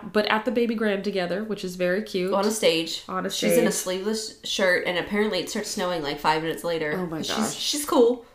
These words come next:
Speaker 2: She
Speaker 1: I,
Speaker 2: cool.
Speaker 1: I was like, "She must be so cold up there."
Speaker 2: And
Speaker 1: Um,
Speaker 2: then,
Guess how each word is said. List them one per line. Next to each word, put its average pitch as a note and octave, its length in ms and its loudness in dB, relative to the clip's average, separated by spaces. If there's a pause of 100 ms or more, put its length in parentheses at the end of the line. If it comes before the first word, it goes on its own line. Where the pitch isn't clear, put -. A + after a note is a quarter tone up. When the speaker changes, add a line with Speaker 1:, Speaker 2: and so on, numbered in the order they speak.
(160)
Speaker 2:
She - 200 0
Speaker 1:
I, A3+ 80 2
Speaker 2:
cool. A#3+ 360 8
Speaker 1:
I B3 140 0
was C#4 140 0
like, A3+ 160 -2
"She D4 160 -4
must D4 180 -2
be G#3+ 80 -2
so B3 220 0
cold C4+ 260 2
up C4 160 -2
there." C#4 240 -4 (580)
Speaker 2:
And G#3 120 4
Speaker 1:
Um, G#3+ 80 10
Speaker 2:
then, G3+ 560 6